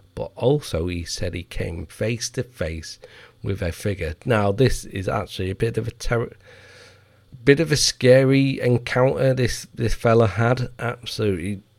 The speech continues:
If I was by myself, I would have maybe got a bit creeped out about it, but I was with a friend watching it,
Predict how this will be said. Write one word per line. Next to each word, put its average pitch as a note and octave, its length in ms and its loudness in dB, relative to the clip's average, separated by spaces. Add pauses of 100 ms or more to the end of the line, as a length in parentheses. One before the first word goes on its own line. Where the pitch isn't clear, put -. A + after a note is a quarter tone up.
(960)
If - 160 -2
I G#2+ 80 2
was G#2+ 100 0
by A#2 240 2
myself, A2+ 520 2
I F#2 140 -4
would G2+ 160 0
have F#2+ 100 -4
maybe G2+ 300 -2
got G#2 240 -4
a - 20 -8
bit - 220 -6
creeped - 380 -2
out A#2 200 0
about A2+ 320 -2
it, - 180 -2
but E2 100 -4
I F2 40 -4
was F#2+ 160 -6
with G2+ 240 -4
a F#2 60 -6
friend A2+ 320 -2
watching A2+ 360 -4
it, - 160 -6